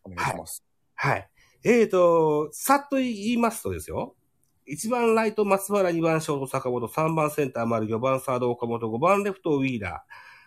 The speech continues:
Speaker 2: 六番ファースト中島、七番キャッチャー大城、八番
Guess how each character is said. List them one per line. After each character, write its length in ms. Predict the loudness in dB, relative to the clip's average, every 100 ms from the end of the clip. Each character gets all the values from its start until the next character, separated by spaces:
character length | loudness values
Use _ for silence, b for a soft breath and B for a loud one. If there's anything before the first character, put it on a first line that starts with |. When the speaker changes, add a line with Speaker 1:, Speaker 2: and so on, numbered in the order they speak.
| B
Speaker 2:
六 220 | -2 2 4
番 200 | 4 4
フ 80 |
ァ 100 | 2
ー 40 | 2
ス 80 | 0
ト 80 |
中 260 | 0 2 0
島、 340 | 0 -2 -4 -4
七 240 | 0 0
番 180 | 0 -4
キ 100 | -4
ャ 40 |
ッ 80 | -8
チ 140 | -4 -2
ャ 160 | -2
ー 40 | -2
大 160 | 0 0
城、 180 | -4
八 280 | -8 -10 -4
番 240 | -2 0